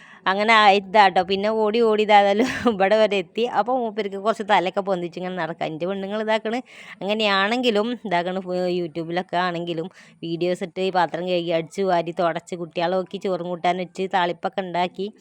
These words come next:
ഇജാതി ഒരു ഭാഷയൊക്കെ പറഞ്ഞിട്ട് ഇപ്പം ഓള് നേടിയിരിക്കണ കുറച്ച് പൈസ എന്ന് <laughs> മൂപ്പർക്ക് അഭിമാനത്തോടെ പറയാൻ വേണ്ടിയിട്ടാണ്. അപ്പോൾ മൂപ്പര് അന്ന്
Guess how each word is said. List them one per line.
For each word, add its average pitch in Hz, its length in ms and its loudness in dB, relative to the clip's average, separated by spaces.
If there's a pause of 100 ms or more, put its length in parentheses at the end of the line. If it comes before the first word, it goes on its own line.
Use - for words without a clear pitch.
(380)
ഇജാതി 180 360 4
ഒരു 196 120 0
ഭാഷയൊക്കെ 190 380 2 (120)
പറഞ്ഞിട്ട് 196 440 0
ഇപ്പം 185 340 -2
ഓള് 190 140 0 (120)
നേടിയിരിക്കണ 214 560 -4
കുറച്ച് 220 260 -4
പൈസ 175 240 -4 (140)
എന്ന് 202 140 0
<laughs> 226 260 -2
മൂപ്പർക്ക് 170 440 -6
അഭിമാനത്തോടെ 185 720 -2
പറയാൻ 165 380 -6
വേണ്ടിയിട്ടാണ്. 147 420 -8 (920)
അപ്പോൾ 190 200 6
മൂപ്പര് 233 380 10
അന്ന് 311 280 4